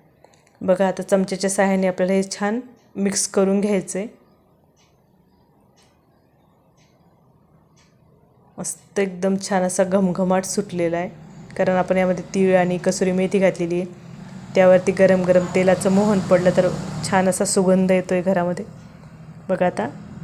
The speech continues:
हाताच्या साहाय्याने आपल्याला हे छान तेल आणि तूप मिक्स करून घ्यायचं आहे, म्हणजे प्रत्येक मैद्याच्या अशा कणाला ते असं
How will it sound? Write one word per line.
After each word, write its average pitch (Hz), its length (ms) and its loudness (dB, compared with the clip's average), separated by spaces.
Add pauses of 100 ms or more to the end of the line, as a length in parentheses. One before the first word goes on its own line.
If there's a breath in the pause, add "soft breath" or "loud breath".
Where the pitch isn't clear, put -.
(140)
हाताच्या 185 440 2
साहाय्याने 190 340 4
आपल्याला 180 300 2
हे 190 140 4 (140)
छान 190 160 2 (120)
तेल 185 180 4
आणि 180 200 2 (120)
तूप 240 100 2 (760)
मिक्स 196 300 0
करून 190 340 2
घ्यायचं 180 340 0
आहे, 208 80 0 (720)
म्हणजे 180 200 0
प्रत्येक 196 540 0
मैद्याच्या 190 420 2
अशा 196 160 0
कणाला 190 500 2
ते 208 240 -2
असं 196 180 -4